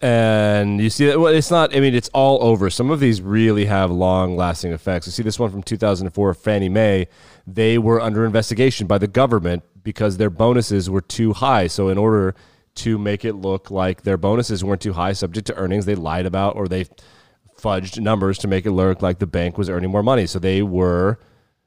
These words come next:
it's incentivizing short-term gains to justify their bonus at the, at the behest of long-term gains. It's a perverse incentive. So to justify their bonuses, they made business decisions to make it look.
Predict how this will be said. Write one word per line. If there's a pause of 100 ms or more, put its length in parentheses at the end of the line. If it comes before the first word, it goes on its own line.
(920)
it's
incentivizing
short-term
gains
to
justify
their
bonus
at
the,
at
the
behest
of
long-term
gains.
It's
a
perverse
incentive.
So
to
justify
their
bonuses,
they
made
business
decisions
to
make
it
look.